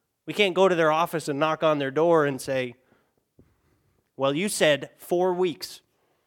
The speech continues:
And then come back four weeks later after they say, "Well, it's gonna be another four weeks." "Well, it's gonna be another four weeks." I don't know how many times I've heard that. I've heard it too many times, if you ask me.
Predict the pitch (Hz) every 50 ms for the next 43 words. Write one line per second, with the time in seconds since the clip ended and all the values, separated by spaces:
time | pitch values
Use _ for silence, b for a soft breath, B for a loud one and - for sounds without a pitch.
0 | _ _ _ _ _ _ _ _ _ _ _ _ _ _ _ _ _ _ _ _
1 | _ _ _ _ _ _ _ _ _ _ _ _ _ _ 123 131 135 135 135 -
2 | 165 170 156 160 151 135 - - - 160 160 160 156 - - 160 156 147 - -
3 | 151 170 170 151 123 113 123 131 131 - 151 127 131 127 - 139 131 135 147 143
4 | 147 143 139 - 160 147 143 135 143 143 139 143 143 - 120 - - 147 135 127
5 | 123 139 127 - - - - _ _ _ _ _ _ _ _ _ _ _ _ _
6 | _ _ _ _ _ _ _ _ _ _ _ _ _ _ _ _ _ - 170 180
7 | 175 175 170 - - 190 185 175 160 175 165 156 160 156 135 - - 143 135 127
8 | 117 117 120 117 - - - - - _ _ _ _ _ _ _ _ _ _ _
9 | _ _ _ 131 139 147 139 127 131 147 143 135 123 - 143 135 135 127 117 120
10 | - - 127 127 104 117 110 - - - 139 120 120 - _ - 143 131 123 120
11 | 117 - - 113 110 107 104 - 107 113 117 113 117 113 - _ 123 123 110